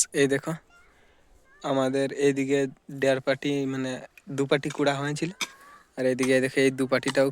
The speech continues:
কুড়ে নিয়ে আনছে ওই দিক থেকে সুজাতা, আর আমরা দুজনে মিলেই কুড়ছি। তো এখন ভিডিও বানাবার জন্যে আমি দাঁড়ায় নিয়ে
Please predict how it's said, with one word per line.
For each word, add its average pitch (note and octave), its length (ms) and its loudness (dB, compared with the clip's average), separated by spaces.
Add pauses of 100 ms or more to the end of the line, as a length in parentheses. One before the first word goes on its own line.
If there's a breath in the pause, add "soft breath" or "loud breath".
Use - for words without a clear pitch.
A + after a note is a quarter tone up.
কুড়ে C3+ 280 4
নিয়ে C3+ 240 -2 (760 loud breath)
আনছে C3 300 0
ওই C#3 80 6
দিক C3+ 160 2
থেকে C3+ 220 -6
সুজাতা, C#3 380 0 (160)
আর B2+ 120 0
আমরা B2+ 200 -2
দুজনে C3+ 360 0
মিলেই C#3 260 4
কুড়ছি। C#3 340 -2 (640 soft breath)
তো - 40 -
এখন C3 180 0
ভিডিও C3 280 4
বানাবার C3 340 0
জন্যে C#3+ 340 0 (440 loud breath)
আমি C3 240 2 (760 loud breath)
দাঁড়ায় B2 380 4
নিয়ে A2+ 200 0